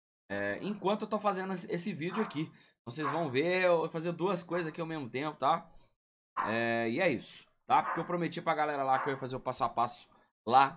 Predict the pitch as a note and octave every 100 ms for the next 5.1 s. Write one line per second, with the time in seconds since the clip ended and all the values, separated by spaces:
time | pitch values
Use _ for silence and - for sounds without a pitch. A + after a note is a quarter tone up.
0 | - E3 E3 A#2+ D#2+ F#2 C#3+ G#2+ E2+ -
1 | - - A2+ - G#3 - G3 F#3+ F3+ F#3+
2 | G3 A3+ A3+ B3 B3+ A#3 A#3 A#3+ A#3 A3
3 | G#3 F3 C3+ E3 D#3+ E3+ F#3 - E3+ E3
4 | E3+ E3+ E3+ D#3 E3+ E3+ - - _ -